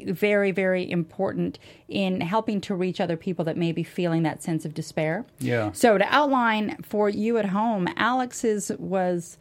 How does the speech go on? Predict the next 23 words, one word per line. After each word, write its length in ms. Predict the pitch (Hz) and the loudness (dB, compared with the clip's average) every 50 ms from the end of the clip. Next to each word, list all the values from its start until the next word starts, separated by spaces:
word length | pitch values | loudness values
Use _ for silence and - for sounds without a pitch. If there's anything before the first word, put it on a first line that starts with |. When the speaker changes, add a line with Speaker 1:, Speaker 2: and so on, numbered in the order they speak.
| - - - _ _ _ _ _ - | -20 -20 -20 _ _ _ _ _ -2
Speaker 1:
uh, 180 | - 190 175 - | 0 0 2 2
anything 400 | - 247 277 320 320 311 277 240 | 4 4 6 6 6 6 4 6
but 140 | 220 247 220 | 6 6 6
a, 220 | 202 196 196 - - - - 208 | 4 4 2 -2 -4 -2 2 2
uh, 320 | 185 180 - - - 185 | 4 4 2 0 -2 0
but 160 | 170 - 190 | 0 2 2
an 140 | 185 180 185 | 2 2 2
easy 360 | - 233 226 254 262 - 220 | 0 0 2 2 2 2 0
childhood. 800 | 170 - - 196 175 160 156 151 156 170 160 156 160 160 170 180 - | -2 -2 -2 0 2 2 2 2 2 0 0 0 0 -2 -4 -4 -2
At 100 | - 185 | -2 0
the 100 | - 214 | 2 2
age 140 | 240 240 - | 2 2 2
of 60 | 202 | 2
nine, 580 | 196 185 180 185 190 185 180 165 156 151 151 143 - | 4 4 4 4 4 4 4 4 4 4 2 0 -2
your 220 | - 170 180 185 | -2 0 0 0
father 540 | - - - 190 190 196 196 190 196 185 180 | 0 -2 -2 0 2 2 2 2 2 0 0
was 480 | 175 170 170 170 170 170 165 165 165 - | 0 0 0 0 2 2 0 0 -2 -2
incarcerated, 800 | - 185 170 - 202 208 208 - - 190 170 165 160 160 151 147 | -2 -2 0 2 2 2 2 2 0 0 2 2 2 0 -2 -2
thrown 220 | - - 196 185 | -2 -2 0 0
in 100 | 190 180 | 0 0
jail 320 | 165 - 175 165 160 165 160 | 0 0 -2 -2 -2 -2 -2
for 160 | - 175 160 156 | -2 -4 -4 -4
kidnapping. 760 | - - - - 196 - 165 147 143 143 - - - - | -6 -8 -6 -4 -2 -2 -2 -2 -4 -6 -6 -8 -6 -8